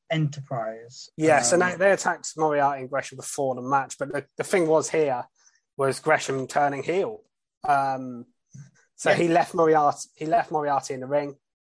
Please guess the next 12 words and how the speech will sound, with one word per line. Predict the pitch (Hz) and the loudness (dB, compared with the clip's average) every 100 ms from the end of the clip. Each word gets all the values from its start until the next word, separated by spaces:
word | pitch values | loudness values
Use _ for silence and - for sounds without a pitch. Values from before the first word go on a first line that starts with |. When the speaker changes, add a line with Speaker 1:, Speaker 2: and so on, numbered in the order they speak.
| - | -2
Speaker 2:
um, | 135 127 123 123 120 123 - | 2 4 2 -2 -12 -18 -10
shook | - 165 - | -4 -4 -2
Tully | 151 143 | -2 -2
Blanchard, | 139 139 127 - - 127 - | -2 -4 -6 -16 -12 -12 -4
well, | 151 127 | -2 -2
hugged | - 151 - | -2 -2 -2
him | 117 | -8
and | 127 | -6
then | 131 | -8
shook | 135 123 | -8 -12
his | 120 | -8
hand, | 123 120 120 | -6 -8 -12